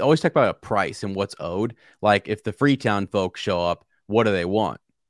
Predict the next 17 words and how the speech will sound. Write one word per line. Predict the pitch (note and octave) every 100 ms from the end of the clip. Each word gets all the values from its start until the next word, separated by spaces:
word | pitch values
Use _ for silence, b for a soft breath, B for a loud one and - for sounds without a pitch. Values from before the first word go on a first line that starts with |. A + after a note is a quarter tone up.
| _
What's | F#2+ A2+ A#2
their | G#2 F2+
price? | - G2+ C2+ - - _ _ _
You | G2
know, | G2+ F#2+ F#2+
and | F#2
it's | F2+
like, | G2 F#2+
"No, | C#3+ F2
this | F2+
is, | G#2+ F#2
this | G#2 -
is | G2+
nothing." | F2 G#2 -
I |
mean, | F#2 G2 F2+ -
they | F#2+ G2 G2